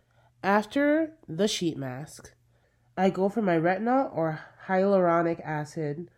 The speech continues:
or vitamin C and hyaluronic acid every other day. So that's the full routine, but here are some remixes that I add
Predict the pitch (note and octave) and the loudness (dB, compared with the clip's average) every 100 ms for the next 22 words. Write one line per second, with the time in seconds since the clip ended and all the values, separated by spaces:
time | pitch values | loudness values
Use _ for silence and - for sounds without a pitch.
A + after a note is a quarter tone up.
0 | _ _ - D3+ D#3 D3 E3+ F3 - C3+ | _ _ -8 -4 -2 -2 -2 -4 -6 -6
1 | B2 C#3+ - - _ - - C#3 D3+ C#3+ | -6 -8 -18 -20 _ -20 -10 -6 -2 -2
2 | C#3 C3 C3+ C3 B2+ B2+ - C3+ B2+ F3+ | 0 -2 -2 -4 -8 -10 -10 -8 -8 -10
3 | - - B2+ B2+ - B2 B2 A#2+ B2 A#2 | -16 -12 -10 -8 -8 -8 -10 -10 -10 -12
4 | - _ - _ - - _ _ _ _ | -18 _ -20 _ -20 -20 _ _ _ _
5 | _ _ _ _ _ _ _ _ _ - | _ _ _ _ _ _ _ _ _ 2
6 | G3+ F3+ C#3 G#3 B3+ C#4 - F3 E3+ F#3 | 4 4 2 0 2 0 0 2 2 0
7 | - - F3+ G#3 - C#4 C4+ A3+ F3 E3 | -8 -8 -4 -4 0 2 2 2 2 2
8 | - - - A3 A3+ A#3 F#3+ E3 E3+ F3 | 0 -12 0 4 4 4 4 4 4 4
9 | F3 F3 - G3+ F#3+ F3 D#3+ D3 D3+ D3+ | 2 -2 -2 0 0 -2 -2 -4 -4 -4
10 | D3+ | -6